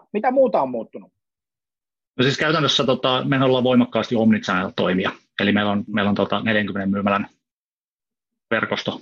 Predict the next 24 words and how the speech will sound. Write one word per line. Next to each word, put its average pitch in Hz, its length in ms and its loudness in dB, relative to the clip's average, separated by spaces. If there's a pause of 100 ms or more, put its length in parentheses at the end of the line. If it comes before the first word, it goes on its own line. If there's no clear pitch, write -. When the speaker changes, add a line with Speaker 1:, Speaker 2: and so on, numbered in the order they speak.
Speaker 2:
Suomessa. 101 480 0 (300)
Ja, 98 100 -2
tota, 95 460 -2 (420)
se - 160 -2
olisi 98 160 -2
hölmö 104 300 2
olla 98 240 -2
käyttämättä 98 540 -2
sitä 98 180 -4 (360)
hyödyksi 107 600 -2
tietenkin 101 460 -4
kaikin 98 280 -2
mahdollisin 101 500 -2
tavoin. 123 320 -2 (640)
Ja, 98 100 -2
tota, 98 460 -2 (480)
no 123 80 2
yksi 135 220 2
ensimmäisiä 107 540 2
asioita 107 300 0
oikeastaan, 107 380 0
mikä, 104 320 0
mikä, 107 260 -2
tota, - 340 -4